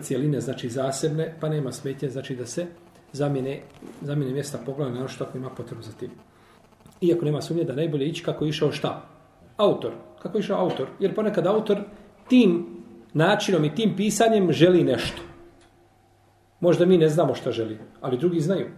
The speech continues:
Ima Muslim kada je napisao svoj Sahih, on ga je napisao bez poglavlja. Danas kad čitate Sahih mama Muslima, ima li on poglavlja u sebi? Ima poglavlja.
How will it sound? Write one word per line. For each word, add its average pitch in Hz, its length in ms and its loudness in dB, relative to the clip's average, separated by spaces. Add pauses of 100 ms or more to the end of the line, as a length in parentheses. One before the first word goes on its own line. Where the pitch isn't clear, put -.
(560)
Ima 160 200 4
Muslim 175 340 2
kada 143 160 2
je 139 100 2
napisao 180 280 -2
svoj 170 180 2
Sahih, 185 340 4
on 180 80 4
ga 175 60 0
je 160 60 2
napisao 175 400 2
bez 165 240 0
poglavlja. 120 460 -4 (1400)
Danas 175 260 4
kad 165 100 0
čitate 165 440 2
Sahih 147 580 2
mama 143 220 -2
Muslima, 123 400 -4 (140)
ima 160 140 4
li 175 80 6
on 151 120 2
poglavlja 139 360 0
u 110 60 -10
sebi? - 240 -12 (840)
Ima 190 180 0
poglavlja. 117 420 -6